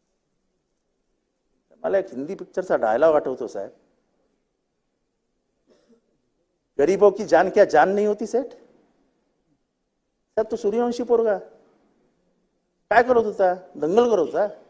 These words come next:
व्हिडिओ काढत होता फक्त. म्हणजे एवढा अतिरेक पोलिसांचा होणं, it is not right for a welfare state. Don't make this state a police state.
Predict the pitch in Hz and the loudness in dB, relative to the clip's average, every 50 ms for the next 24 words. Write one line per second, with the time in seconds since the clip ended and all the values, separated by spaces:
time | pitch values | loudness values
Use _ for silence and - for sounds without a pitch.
0 | _ _ _ _ _ _ _ _ _ _ - 214 240 254 349 359 359 349 320 277 | _ _ _ _ _ _ _ _ _ _ -8 -4 0 4 4 6 8 8 8 8
1 | 262 233 214 185 190 165 165 143 - - - 143 127 - - _ _ _ _ _ | 8 4 4 4 4 2 2 -2 -6 -8 -12 -12 -12 -14 -18 _ _ _ _ _
2 | _ _ _ _ _ _ _ _ _ _ _ _ _ _ _ _ _ _ _ _ | _ _ _ _ _ _ _ _ _ _ _ _ _ _ _ _ _ _ _ _
3 | _ _ _ _ _ _ _ _ _ _ _ _ _ _ _ _ _ _ _ _ | _ _ _ _ _ _ _ _ _ _ _ _ _ _ _ _ _ _ _ _
4 | _ _ _ _ _ _ _ _ _ _ _ _ _ _ _ _ _ _ _ _ | _ _ _ _ _ _ _ _ _ _ _ _ _ _ _ _ _ _ _ _
5 | _ 147 214 285 262 - - 160 151 151 143 135 135 127 196 285 285 - - - | _ 0 6 6 6 6 4 -4 -2 0 0 0 2 4 6 6 6 4 2 -2
6 | - - 185 185 214 254 277 294 - - - - - - _ - 175 185 185 175 | -4 0 2 6 8 8 8 8 6 -2 -12 -14 -20 -16 _ -2 -2 -2 0 2
7 | - 220 240 226 - 247 - 165 180 185 180 143 123 - - - - - _ _ | 4 4 4 6 6 4 4 4 4 0 0 -2 -6 -10 -20 -20 -20 -20 _ _
8 | _ _ _ _ _ - 175 175 202 190 180 170 160 165 190 220 247 240 - 180 | _ _ _ _ _ -16 -8 -2 -2 0 0 0 0 2 4 4 4 2 -2 -2
9 | 180 185 196 208 202 - - - 202 208 202 175 160 165 165 160 - 202 202 190 | 2 2 2 2 0 -4 -4 -2 0 2 2 6 6 6 4 6 4 4 2 2
10 | 190 - - 202 202 226 220 220 - - - - - - - _ _ _ _ _ | 0 -2 2 6 6 8 6 6 2 -4 -14 -16 -20 -20 -20 _ _ _ _ _
11 | _ _ _ _ _ _ _ _ _ _ _ _ _ _ _ _ _ _ - 202 | _ _ _ _ _ _ _ _ _ _ _ _ _ _ _ _ _ _ 8 10
12 | 269 311 311 302 269 226 247 269 277 294 269 247 247 277 262 - - - - 269 | 12 12 10 8 6 2 6 8 8 8 8 6 4 2 0 0 2 8 10 10
13 | 262 - 269 262 262 - 254 240 254 269 254 - - - 277 262 254 240 214 - | 10 12 10 8 8 8 8 8 8 6 2 0 0 6 8 8 10 8 8 4
14 | - | 0